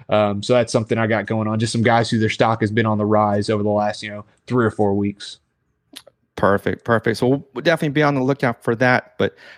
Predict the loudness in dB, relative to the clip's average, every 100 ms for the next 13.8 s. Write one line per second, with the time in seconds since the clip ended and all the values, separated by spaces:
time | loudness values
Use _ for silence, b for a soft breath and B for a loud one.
0 | -6 -2 2 2 2 0 0 -2 -4 -2
1 | 0 2 2 0 -2 -2 0 0 0 0
2 | 0 0 0 -2 -2 -4 -8 B B B
3 | -10 -8 0 0 2 0 0 0 -2 -2
4 | -6 -2 -2 2 2 2 0 -2 -2 -4
5 | 0 0 2 0 0 2 2 0 -4 B
6 | B B _ -2 0 2 2 4 2 2
7 | 0 -2 0 -2 0 -4 -6 -8 -8 -6
8 | -6 -8 -6 -4 -4 -8 _ _ -2 -2
9 | 0 -2 -2 B B B B -2 0 0
10 | 2 2 2 0 2 0 0 -2 2 2
11 | 2 -2 -12 -20 -8 -2 -2 0 0 0
12 | -4 -6 -4 0 2 2 0 0 -2 -2
13 | -2 -2 -2 -2 0 2 2